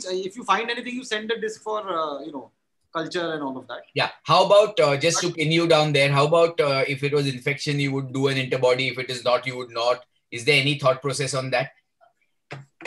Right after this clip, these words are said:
Speaker 1: No, I mean, I, I, if I do do a fusion, my preferred choice is nowadays still interbody, actually.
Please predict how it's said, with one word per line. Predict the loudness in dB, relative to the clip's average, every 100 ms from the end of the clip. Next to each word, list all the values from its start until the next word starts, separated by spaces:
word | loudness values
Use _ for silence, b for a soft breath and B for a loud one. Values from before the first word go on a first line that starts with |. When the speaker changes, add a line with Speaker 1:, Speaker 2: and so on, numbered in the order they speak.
| -4
Speaker 1:
No, | 0
I | 2 2
mean, | 0 -2
I, | -2 -2
I, | -6 -8 -8
if | -2
I | 0 0
do | -2 -2
do | 0 0
a | -2
fusion, | -6 -8 -8 -4
my | -6
preferred | -4 -6 -2 -4 -2
choice | -4 -4
is | -10 -8
nowadays | -6 -4 -6
still | -10 -8
interbody, | -8 -8 -10 -10
actually. | -14 _ -20